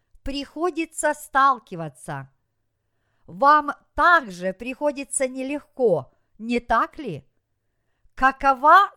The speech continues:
цель вашей жизни? К сожалению, задумываться о своих душах и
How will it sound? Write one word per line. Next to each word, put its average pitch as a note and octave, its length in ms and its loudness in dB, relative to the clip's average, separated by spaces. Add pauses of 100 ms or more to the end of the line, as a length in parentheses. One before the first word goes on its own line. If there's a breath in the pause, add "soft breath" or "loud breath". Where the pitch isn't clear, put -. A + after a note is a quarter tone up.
цель F4 540 0
вашей E4 480 -2
жизни? D#3 640 -10 (680)
К - 80 -20
сожалению, B3 1000 -4 (320)
задумываться A3+ 1040 -2
о A#3 240 -2
своих B3+ 500 -4
душах G3+ 520 -8 (600)
и C#4 160 -6